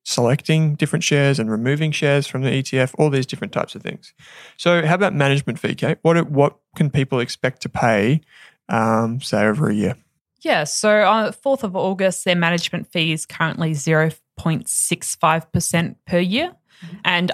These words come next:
Speaker 2: I believe looking at their website, they're gonna be paying one distribution each year. So that's dividend, um, but I don't think there has been one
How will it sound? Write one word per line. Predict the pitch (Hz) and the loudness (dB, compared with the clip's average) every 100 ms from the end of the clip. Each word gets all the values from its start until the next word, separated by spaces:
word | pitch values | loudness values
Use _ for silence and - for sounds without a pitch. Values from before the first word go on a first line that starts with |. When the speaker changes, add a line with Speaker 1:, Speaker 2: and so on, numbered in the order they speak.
| - - | -6 -6
Speaker 2:
I | 165 | -4
believe | 165 165 165 185 202 202 180 | -2 -2 0 0 2 2 0
looking | 175 - | -2 0
at | 165 | 0
their | 151 | 2
website, | 151 156 - 147 151 | 2 0 0 0 0
they're | |
gonna | 156 165 | 0 0
be | 156 147 | 0 -4
paying | - 151 151 147 | -4 -2 -2 -2
one | 143 139 143 - - | -4 -6 -8 -10 -14
distribution | - 143 - 147 139 135 - 135 | -14 -10 -8 -8 -6 -6 -6 -6
each | - - - - | -6 -8 -6 -2
year. | 214 214 | 2 2
So | 196 135 139 | 0 -2 -4
that's | - - - _ | -6 -10 -20 _
dividend, | 190 180 175 165 165 165 | 0 2 2 2 4 2
um, | - 151 151 151 151 139 | 2 0 0 0 -2 -2
but | 147 | -2
I | 151 | -2
don't | 147 160 151 | -2 -4 -4
think | 170 - | -4 -4
there | 143 | -4
has | 147 | -4
been | - 143 139 | -4 -2 -2
one | 135 139 139 | -2 -4 -8